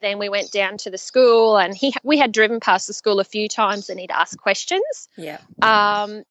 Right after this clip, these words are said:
Speaker 1: but then he just decided that he wanted to go and he, in his own self, he made up his mind that he was gonna go till Christmas
Speaker 2: Mm-hmm.
Speaker 1: and then he was gonna decide if he wanted to be a homeschool kid again or what he was gonna do. But of course, you know,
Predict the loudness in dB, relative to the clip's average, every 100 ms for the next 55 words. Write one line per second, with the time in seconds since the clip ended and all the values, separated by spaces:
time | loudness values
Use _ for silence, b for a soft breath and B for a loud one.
0 | _ _ -12 -6 -4 -4 -6 -8 -10 -8
1 | -2 0 0 -4 -6 -6 -6 -8 -8 -10
2 | -2 2 4 4 0 -6 _ _ -2 -2
3 | -2 -8 -12 -12 -4 -2 -2 0 2 2
4 | 0 0 -2 -2 -6 -6 -4 -4 -8 -10
5 | -6 -6 -6 -4 -4 -4 -4 -2 -2 0
6 | -2 2 4 4 2 -4 -6 -4 -4 -6
7 | -10 -12 -8 -8 -2 -2 -2 -6 -16 -14
8 | -12 -10 -4 -2 0 2 2 0 0 -2
9 | -4 -8 -4 -2 0 -2 -8 -10 -12 -16
10 | -6 -2 -2 0 -2 -2 -4 -2 -2 0
11 | 0 -2 -4 -8 -8 0 2 4 2 -2
12 | -6 -4 -4 -6 B B B 0 0 2
13 | 0 0 0 0 -2